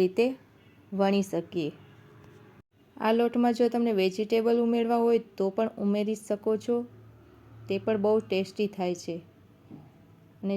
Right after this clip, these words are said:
જો આપણો લોટ બરોબર રીતે બંધાઈ ગયો છે. હવે એક થાળી લેશું, તેમાં એક ચમચી જેટલું તેલ લગાવશું અને સારી રીતે બધી જગ્યાએ પાથરી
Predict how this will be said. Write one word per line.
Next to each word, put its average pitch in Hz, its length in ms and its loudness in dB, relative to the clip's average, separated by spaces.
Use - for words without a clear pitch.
જો 208 100 2
આપણો 202 200 -6
લોટ 196 260 -2
બરોબર 196 420 2
રીતે 185 260 0
બંધાઈ 175 420 -2
ગયો 170 340 -4
છે. 165 120 -8
હવે 180 240 0
એક 190 160 -8
થાળી 208 360 2
લેશું, 233 440 0
તેમાં 202 440 -2
એક 190 80 -2
ચમચી 190 380 -2
જેટલું 196 300 0
તેલ 190 160 2
લગાવશું 196 520 -2
અને 196 160 -2
સારી 196 340 0
રીતે 196 200 -2
બધી 185 280 -2
જગ્યાએ 202 380 0
પાથરી 180 360 0